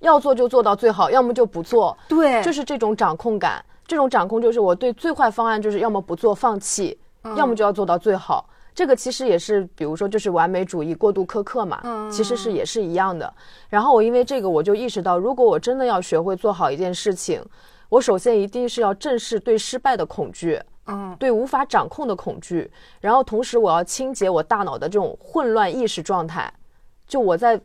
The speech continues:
Speaker 1: 非常混乱、整个人摸不着头脑的时候，在这个时候得让自己冷静下来，然后找到那个可实行的最小方案，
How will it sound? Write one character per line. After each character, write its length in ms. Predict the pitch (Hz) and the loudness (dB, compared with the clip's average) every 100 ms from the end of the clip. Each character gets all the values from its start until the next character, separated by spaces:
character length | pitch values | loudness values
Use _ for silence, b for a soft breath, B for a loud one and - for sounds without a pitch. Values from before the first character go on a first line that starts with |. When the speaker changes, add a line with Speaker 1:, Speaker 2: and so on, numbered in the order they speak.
| - | -8
Speaker 1:
非 200 | - 277 | -10 -6
常 180 | 190 | -6
混 320 | 185 277 233 190 | -4 0 2 2
乱、 220 | 185 156 | 2 0
整 180 | 180 160 | -2 -4
个 80 | |
人 360 | 190 175 180 202 | -2 -2 -2 -6
摸 160 | - 254 | 4 4
不 80 | 226 | 6
着 160 | 214 | 2
头 180 | 220 180 | 2 -2
脑 160 | 214 180 | -2 0
的 80 | |
时 200 | 160 - | -2 -4
候， 200 | 180 190 170 | -2 -2 -2
在 180 | 226 | -2
这 180 | 208 - | -4 -4
个 100 | 208 | -4
时 120 | 196 | -2
候 80 | 185 | -4
得 180 | 180 180 | -2 0
让 180 | 170 233 | 0 0
自 140 | 226 | -2
己 80 | 190 | -2
冷 220 | 202 160 | -2 -4
静 180 | - 190 | -4 -4
下 200 | 175 160 | -2 -4
来， 140 | - - | -4 -4
然 120 | 185 | -2
后 120 | 208 | -2
找 180 | 208 160 | 0 0
到 140 | 175 | 0
那 160 | 202 208 | -2 -2
个 160 | 170 160 | -2 -4
可 260 | - - | -6 -6
实 180 | 160 196 | -4 -2
行 200 | 202 185 | -4 -4
的 100 | 190 | -6
最 160 | - 233 | -4 -4
小 180 | 185 | -4
方 240 | - 175 170 | -4 -2 0
案， 240 | 175 151 | 0 -2